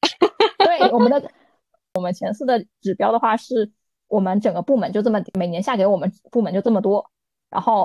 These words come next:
按照一定的规则，我们去把它切分到每个人手上去。所以它是没有逻辑的，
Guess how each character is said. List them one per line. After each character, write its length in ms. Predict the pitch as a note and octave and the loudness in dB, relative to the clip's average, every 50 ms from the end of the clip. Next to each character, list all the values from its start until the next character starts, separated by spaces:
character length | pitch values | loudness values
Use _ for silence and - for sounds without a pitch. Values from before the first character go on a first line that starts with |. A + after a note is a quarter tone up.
| - - | 0 0
按 180 | A#3+ B3 C#4 | 0 0 2
照 360 | C4 D4 C4 A#3 G#3+ F#3+ F3 - | 2 2 2 4 2 2 0 -2
一 100 | F#3+ G3+ | -4 -2
定 160 | B3+ B3+ B3+ | 0 2 2
的 100 | G#3+ F#3+ | 2 2
规 260 | - - A3+ A#3 B3+ | 2 2 2 2 2
则， 280 | A#3 - - C#3+ B2+ - | 0 -2 -4 -4 -4 -4
我 140 | - - F#3+ | -6 -6 -6
们 140 | F3 F3 F3+ | -4 -6 -4
去 100 | - A3 | -4 -6
把 60 | - | -6
它 120 | - F3 | -6 -6
切 220 | F3 - - B3 B3 | -8 -4 -2 -2 0
分 160 | - B3+ A#3+ | 0 2 2
到 100 | A#3+ A3+ | 2 2
每 140 | G3+ - - | 2 0 0
个 80 | F3+ | -2
人 100 | F3+ A3 | -2 -2
手 140 | - D#3+ - | -2 -2 -4
上 200 | - - - F3+ | -4 -4 -4 -6
去。 200 | - - - - _ _ _ _ _ _ _ _ _ _ _ _ _ _ _ _ _ _ _ | -8 -12 -14 -20 _ _ _ _ _ _ _ _ _ _ _ _ _ _ _ _ _ _ _
所 160 | _ - A#3 C4 | _ 2 2 2
以 220 | C#4+ B3+ G#3 F#3+ | 2 2 -2 -4
它 260 | - - - C4 C#4 | -4 -4 -2 -2 -2
是 160 | D#4+ - - | 0 0 2
没 120 | C#4+ A#3+ A#3 | 2 4 4
有 140 | A#3+ G#3+ F3+ | 4 2 2
逻 220 | F3 F#3 F#3 F#3+ | 0 0 -2 -2
辑 160 | - A3 A#3 | -2 -2 0
的， 160 | F3+ - - | 2 0 0